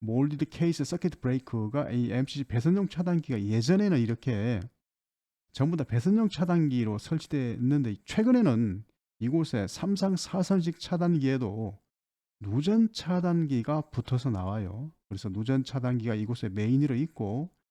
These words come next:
엘리베이터, 이, 즉 이 전원은 지금 이 분전반은 지하에 설치되어 있다고 그랬죠. 그 아파트에.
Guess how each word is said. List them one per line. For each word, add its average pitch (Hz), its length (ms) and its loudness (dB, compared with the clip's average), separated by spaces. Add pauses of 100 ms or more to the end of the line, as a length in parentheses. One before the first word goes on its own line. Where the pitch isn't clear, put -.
(340)
엘리베이터, 131 680 0 (180)
이, - 80 -14
즉 160 220 0
이 175 100 2
전원은 165 560 2
지금 139 300 0
이 151 100 4
분전반은 156 800 0
지하에 160 360 0
설치되어 165 420 -2
있다고 120 200 -4
그랬죠. 113 240 -8
그 110 140 -4
아파트에. 120 680 -4